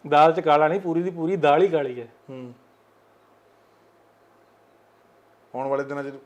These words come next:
Speaker 2: ਡਟੇ ਰਹੋਗੇ, ਡਰਦੇ ਤਾਂ ਨਹੀਂ?
Speaker 1: ਸਰ,
Speaker 2: ਦਬਦੇ ਤਾਂ ਨਹੀਂ?
Speaker 1: ਸਰ,
Speaker 2: ਪਿੱਛੇ ਤਾਂ ਨਹੀਂ ਹਟ
Speaker 1: ਦੱਬਣਾ
Speaker 2: ਜਾਓਗੇ?
Speaker 1: ਡਟਣਾ ਕਿਤੇ ਪਰਚਾ ਇੱਕ ਦੇਤਾ, ਹੁਣ ਗਿਫਟ ਮਿਲਣਾ ਹੈ, ਜਾਂ ਗੋਲੀ ਦੇ ਰੂਪ 'ਚ ਮਿਲ ਜੇ ਤੇ ਜਾਂ ਫਿਰ ਉਹ ਪਰਚੇ ਦੇ ਰੂਪ 'ਚ ਮਿਲ ਜਾਏ, ਗਿਫਟ ਤਾਂ ਮਿਲਣਾ ਹੀ ਹੈ। ਇਹ ਤਾਂ
Speaker 2: ਪਿੱਛੇ ਨਹੀਂ
Speaker 1: ਸ਼ਿਓਰ ਹੈ,
Speaker 2: ਹਟਣਾ,
Speaker 1: ਪਿੱਛੇ
Speaker 2: ਪਿੱਛੇ
Speaker 1: ਨਹੀਂ
Speaker 2: ਨਹੀਂ
Speaker 1: ਹਟਣ ਵਾਲੇ ਹੈ ਜੀ ਆਪਾਂ।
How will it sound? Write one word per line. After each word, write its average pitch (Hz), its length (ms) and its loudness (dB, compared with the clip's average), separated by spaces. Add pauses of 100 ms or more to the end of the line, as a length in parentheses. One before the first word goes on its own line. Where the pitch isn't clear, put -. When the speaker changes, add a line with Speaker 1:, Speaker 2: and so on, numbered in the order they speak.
Speaker 2:
ਡਟੇ 143 320 0
ਰਹੋਗੇ, 160 360 0 (340)
ਡਰਦੇ 143 340 2
ਤਾਂ 170 140 0
ਨਹੀਂ? 170 160 -6 (240)
Speaker 1:
ਸਰ, 170 140 -2
Speaker 2:
ਦਬਦੇ 139 300 2
ਤਾਂ 165 160 2
ਨਹੀਂ? 165 120 -6
Speaker 1:
ਸਰ, 160 140 -8
Speaker 2:
ਪਿੱਛੇ 196 140 2
ਤਾਂ 175 100 2
ਨਹੀਂ 180 100 8
ਹਟ 180 80 6
Speaker 1:
ਦੱਬਣਾ 190 160 4
Speaker 2:
ਜਾਓਗੇ? 190 160 6
Speaker 1:
ਡਟਣਾ 180 280 0
ਕਿਤੇ 175 200 0
ਪਰਚਾ 180 400 2
ਇੱਕ 175 140 2
ਦੇਤਾ, 156 400 2
ਹੁਣ 185 140 0
ਗਿਫਟ 180 280 4
ਮਿਲਣਾ 190 360 4
ਹੈ, 190 120 6
ਜਾਂ 185 240 8
ਗੋਲੀ 170 260 6
ਦੇ 202 100 10
ਰੂਪ 196 180 8
'ਚ 214 40 4
ਮਿਲ 202 240 6
ਜੇ 196 300 6 (680)
ਤੇ 196 80 4
ਜਾਂ 180 240 6
ਫਿਰ 202 100 6
ਉਹ 196 60 6
ਪਰਚੇ 170 300 2
ਦੇ 175 80 4
ਰੂਪ 170 160 4
'ਚ 170 60 -2
ਮਿਲ 170 180 2
ਜਾਏ, 180 100 4
ਗਿਫਟ 180 220 2
ਤਾਂ 202 140 6
ਮਿਲਣਾ 175 240 2
ਹੀ 165 180 0
ਹੈ। 127 180 -10
ਇਹ 190 100 2
ਤਾਂ 226 80 8
Speaker 2:
ਪਿੱਛੇ 175 140 4
ਨਹੀਂ 185 80 8
Speaker 1:
ਸ਼ਿਓਰ 190 140 8
ਹੈ, 139 60 4
Speaker 2:
ਹਟਣਾ, 120 140 -6
Speaker 1:
ਪਿੱਛੇ 214 60 0
Speaker 2:
ਪਿੱਛੇ - 140 2
Speaker 1:
ਨਹੀਂ 220 180 6
Speaker 2:
ਨਹੀਂ 175 80 2
Speaker 1:
ਹਟਣ 160 120 -2
ਵਾਲੇ 143 220 -2
ਹੈ 135 60 -2
ਜੀ 131 240 -6
ਆਪਾਂ। - 220 -12